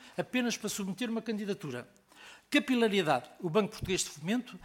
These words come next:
deve estabelecer protocolos reais com as instituições de crédito locais, regionais e lo-, nacionais, garantindo que o risco seja partilhado de forma a baixar as taxas de juros para quem produz,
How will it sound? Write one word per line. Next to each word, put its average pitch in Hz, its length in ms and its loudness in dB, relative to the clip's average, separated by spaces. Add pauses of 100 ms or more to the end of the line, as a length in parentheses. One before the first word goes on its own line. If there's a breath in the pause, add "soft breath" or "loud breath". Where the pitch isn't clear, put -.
(120)
deve 185 220 4
estabelecer 185 460 0
protocolos 190 580 2
reais 175 380 2
com 226 100 -2
as 196 100 2
instituições 190 640 -2
de - 60 -6
crédito 160 420 0
locais, 190 560 -2 (200 loud breath)
regionais 175 880 2
e 156 60 -4
lo-, 135 120 -8 (140)
nacionais, 180 680 0 (300 loud breath)
garantindo 214 480 4
que - 100 -4
o 196 80 0
risco 240 320 0
seja 208 260 0
partilhado 180 500 0
de - 60 -4
forma 208 280 2
a - 20 6
baixar 175 420 0 (200 loud breath)
as 175 180 0
taxas 220 380 2
de 160 80 -4
juros 170 200 -2
para 170 140 -2
quem 170 180 -2
produz, 139 480 -6